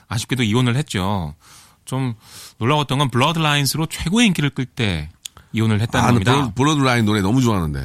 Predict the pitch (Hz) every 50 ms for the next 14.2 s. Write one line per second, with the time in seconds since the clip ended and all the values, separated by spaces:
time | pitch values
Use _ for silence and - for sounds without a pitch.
0 | 64 64 - - 87 90 95 95 90 80 82 95 101 110 113 98 85 90 98 98
1 | 98 110 110 101 92 87 80 80 85 80 78 73 71 - - - 143 156 180 170
2 | - - - - - - - - - 120 135 151 180 208 214 175 135 135 127 135
3 | 160 170 151 127 110 110 110 117 113 104 92 - - _ _ _ - - 185 214
4 | 233 220 160 123 101 95 87 95 127 135 120 107 107 104 - - - - - -
5 | - - - - _ _ - 95 90 90 110 131 123 - - 127 - - 98 101
6 | 113 113 107 - - - - 113 92 85 87 92 104 107 101 - 95 92 131 135
7 | 98 82 80 78 90 104 117 110 95 85 80 85 - 113 - - - - - -
8 | - - _ _ 90 82 - - - - - 135 107 107 95 107 123 147 147 139
9 | 120 - 87 90 110 131 123 90 78 - - - - - - - - - 110 117
10 | 127 127 - - 156 151 151 - 156 147 - - 147 135 131 139 151 160 165 165
11 | 156 - 113 107 110 120 117 113 113 110 110 110 120 113 - 90 - 87 85 -
12 | 127 120 - 95 95 - 135 127 - _ - 92 87 92 104 110 110 131 - -
13 | 127 104 98 101 92 87 - 90 95 92 87 80 78 71 69 65 139 151 156 180
14 | 196 143 92 71